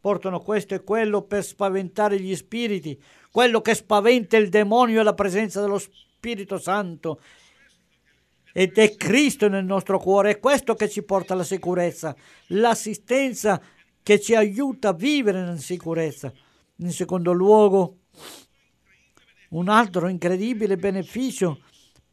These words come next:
per credere che Gesù è Dio è che ci dà sicurezza della vita eterna. Quando si parla di sicurezza, allora dobbiamo vedere la controparte che è il timore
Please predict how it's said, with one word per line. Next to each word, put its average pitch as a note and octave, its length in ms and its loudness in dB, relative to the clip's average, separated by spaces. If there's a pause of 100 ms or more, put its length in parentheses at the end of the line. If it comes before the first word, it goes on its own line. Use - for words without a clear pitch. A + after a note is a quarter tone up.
(920)
per E3 220 0
credere A3 400 2
che G3 140 -2
Gesù F#3+ 360 -2
è G#3+ 140 4
Dio F3+ 500 0 (380)
è G3 440 2
che F#3 160 -2
ci F3+ 180 -8
dà F3+ 300 -4 (140)
sicurezza D#3 920 -4 (180)
della C#3+ 240 -2
vita C#3 220 -8
eterna. A2+ 520 -8 (2250)
Quando C4 320 2
si A3 160 -6
parla A3+ 340 0
di G#3+ 160 -4
sicurezza, F#3 800 -4 (680)
allora F#3+ 460 2
dobbiamo G3 480 -2
vedere G#3 400 2
la G3 120 0
controparte F3+ 800 -2
che C#3+ 120 -6
è C#3 40 0
il C#3 160 -2
timore D3 480 -4